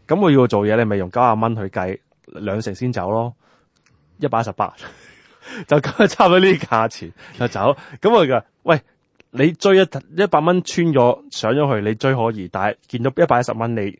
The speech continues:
其實你諗住差唔多走都可以嘅，咁都有十蚊你走。咁呢個，誒，好似喺廣東電台講過，咁，誒，但我覺得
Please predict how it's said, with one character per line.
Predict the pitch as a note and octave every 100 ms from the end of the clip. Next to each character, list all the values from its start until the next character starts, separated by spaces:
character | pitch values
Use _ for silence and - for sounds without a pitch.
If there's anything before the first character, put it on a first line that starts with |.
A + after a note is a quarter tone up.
| _
其 | - G#2
實 | F#2+ _
你 | G#2+ G#2+
諗 | G2 B2
住 |
差 | A2 A#2+
唔 |
多 | A#2
走 | G#2+ F2 -
都 | - A#2
可 | G2+
以 | G2 E2+
嘅， | E2+ _ _ _
咁 | - F3
都 | F#3
有 |
十 | B2
蚊 | A2+ A2+
你 |
走。 | F#2+ D#2+ - _ _ _
咁 | C3+ E3
呢 | F#3+
個， | E3+
誒， | A#2+ G#2 - F2+ -
好 | E3
似 | C#3+
喺 |
廣 | B2 G2+
東 | A2+
電 | G#2
台 | E2
講 | D#2+ D#2 E2+
過， | E2 D#2+ F2 A2+
咁， | D#3+ - - -
誒， | B2 - - _ _ _ _ _ _ _ _ -
但 | D3+
我 | F#3+
覺 |
得 | A#3